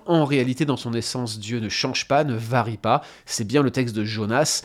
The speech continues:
qui nous décrit une action divine sur un mode anthropopathique, et donc cela explique pourquoi ces deux textes semblent se contredire. Point de contradiction, juste une figure de style différente. L'un est littéral, il est du domaine de la description,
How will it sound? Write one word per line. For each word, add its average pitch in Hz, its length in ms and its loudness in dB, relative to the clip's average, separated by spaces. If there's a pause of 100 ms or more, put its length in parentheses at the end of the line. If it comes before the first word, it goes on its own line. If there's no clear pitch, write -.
(200)
qui - 140 -10
nous 117 80 0
décrit 113 300 -2
une 117 100 0
action 135 320 -2
divine 113 400 -4 (120)
sur 185 360 4
un 143 100 6
mode 135 380 4
anthropopathique, 104 760 -6
et 95 80 -4
donc 131 200 -4
cela 123 340 0
explique - 920 0 (300)
pourquoi 165 500 6
ces 127 180 -2
deux 127 180 -2
textes - 360 -2 (240)
semblent 165 640 4
se - 140 -2
contredire. 120 580 0 (280)
Point 214 180 4
de 214 40 2
contradiction, 214 720 0 (200)
juste 113 380 -2
une 123 80 -6
figure 113 300 -4
de 107 80 0
style 117 340 -2
différente. 113 540 0 (240)
L'un 139 220 6
est 117 100 4
littéral, 123 680 4
il 113 100 -4
est 110 60 0
du 110 80 -4
domaine 113 240 -2
de 107 80 0
la 101 80 2
description, 131 680 0